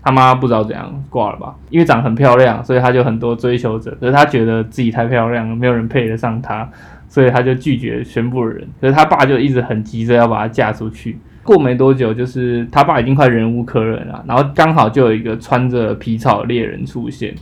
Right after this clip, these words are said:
他的脸是被大衣挡住的，看不到。但他爸就很急着嘛，他就把他女儿半推半就地嫁出去了。这个席德纳就也只能跟着她这个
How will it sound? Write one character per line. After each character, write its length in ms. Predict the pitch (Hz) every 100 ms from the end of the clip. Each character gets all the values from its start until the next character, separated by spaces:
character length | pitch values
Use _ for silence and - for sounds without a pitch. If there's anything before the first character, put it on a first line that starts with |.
| -
他 160 | - 165
的 60 | 160
脸 240 | 110 113
是 80 | 123
被 240 | 127 120
大 300 | 113 131 113
衣 160 | 113 107
挡 280 | 107 - 135
住 240 | 123 -
的， 60 | - - -
看 180 | 143 104
不 60 |
到。 260 | - 95 - - -
但 140 | 185
他 100 | 175
爸 200 | 180 139
就 100 | 147
很 160 | 110 113
急 260 | - 113
着 80 | 117
嘛， 160 | 113 110
他 120 | 120
就 100 | 147
把 180 | 120 110
他 120 | 123
女 200 | 123 113
儿 80 | 113
半 240 | 127 120
推 160 | 123 117
半 160 | 135 -
就 260 | - 143 117
地 260 | - - - -
嫁 220 | 135 110
出 200 | 117 113
去 240 | - 113
了。 120 | 131 117 - - -
这 80 | 190
个 80 | 165
席 180 | 143 123
德 160 | 123
纳 160 | 135 135
就 400 | 131 127 120 120 123 -
也 140 | - 123
只 100 | 123
能 100 | 117
跟 120 | 127
着 160 | 120 120
她 120 | 117
这 120 | 120
个 300 | 117 113